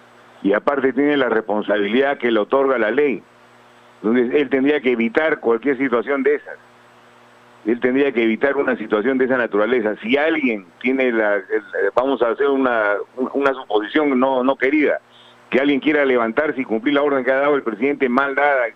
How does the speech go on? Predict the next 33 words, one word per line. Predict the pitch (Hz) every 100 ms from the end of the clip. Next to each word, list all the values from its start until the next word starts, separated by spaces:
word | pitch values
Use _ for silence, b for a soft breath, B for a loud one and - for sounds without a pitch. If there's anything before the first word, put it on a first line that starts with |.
| -
si, | - - - - - -
estamos | 98 127 131
hablando, | 127 139 131
en |
supuesto, | 113 151 147 - 85 b b b b -
de | 107
que | 104
tomen | 113 151 147 127
el | 113
Congreso, | 110 156 160 147 - - - - - - - -
el | 104 110
jefe | 143 135
del | 139
comando | 123 143 135
conjunto | 123 151 135
estaría | 120 123
en | 143
la | 135
obligación | 120 120 117 113 160 151
de |
detenerlos. | 127 110 113 151 131 101 80 - - - - - - -
Y | 110
eso | 127 127
sería | 113 131
un | 139
enfrentamiento, | 139 110 107 92 117 123 113 113
eso | 110 123
no, | 123
eso | 120 120 113 123
no | 120
lo | 110
quiere | 123 110
nadie. | 113 107 85